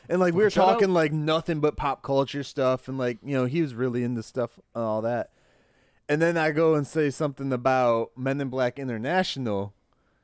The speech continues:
Speaker 1: And he's like, "Men in Black, what? I've never even <laughs> heard of that."
Speaker 2: What?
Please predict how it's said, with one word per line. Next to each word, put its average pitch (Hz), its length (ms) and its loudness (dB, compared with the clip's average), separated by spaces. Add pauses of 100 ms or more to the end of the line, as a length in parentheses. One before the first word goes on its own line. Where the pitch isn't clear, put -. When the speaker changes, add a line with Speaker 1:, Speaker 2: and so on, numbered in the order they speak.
(120)
Speaker 1:
And 110 100 -12
he's 151 180 -6
like, 107 380 -6 (500)
"Men 147 220 -4
in 156 120 -2
Black, 135 340 0
what? 160 360 0 (200)
I've 185 180 0
never 151 720 2
even 180 300 2
<laughs> 180 120 0
heard - 200 2 (100)
of 269 80 0 (300)
that." 294 160 2
Speaker 2:
What? 392 640 6